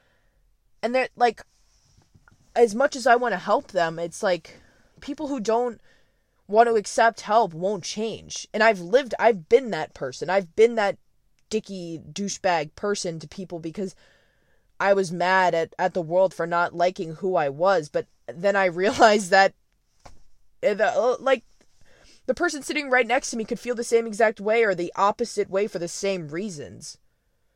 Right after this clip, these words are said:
Like, we all go through the same exact things as, as people, just, like, different circumstances. We all have the same thoughts.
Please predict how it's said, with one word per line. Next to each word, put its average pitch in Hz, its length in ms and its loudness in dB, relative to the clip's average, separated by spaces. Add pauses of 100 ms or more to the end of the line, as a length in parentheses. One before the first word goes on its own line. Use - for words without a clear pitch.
(580)
Like, 220 180 -2
we 247 220 -6
all 254 220 4
go 269 120 -2
through 240 460 -10 (240)
the 196 160 -6
same 240 380 -2
exact 208 340 0
things 214 320 -4
as, 180 200 -10
as 185 200 -4
people, 220 380 -6
just, 165 200 -10
like, 180 200 -4
different 196 320 -4
circumstances. 170 800 -4
We 156 100 -8
all 175 320 -2
have 196 160 -4
the 165 80 -10
same 185 340 -6
thoughts. - 680 -2